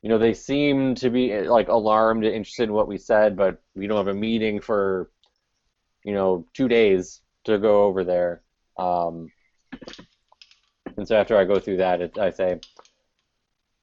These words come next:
Well, what then? What shall we get up to tomorrow? Uh,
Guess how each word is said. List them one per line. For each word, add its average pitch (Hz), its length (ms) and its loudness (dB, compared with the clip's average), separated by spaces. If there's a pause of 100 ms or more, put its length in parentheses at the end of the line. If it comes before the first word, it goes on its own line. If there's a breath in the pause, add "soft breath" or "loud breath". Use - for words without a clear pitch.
(160)
Well, 147 260 6
what 147 260 2
then? 143 280 0 (500)
What 131 220 2
shall 160 340 2
we 139 400 -2 (420)
get 131 220 -2
up - 260 -6
to 131 320 0
tomorrow? 113 640 0 (280)
Uh, 95 360 -2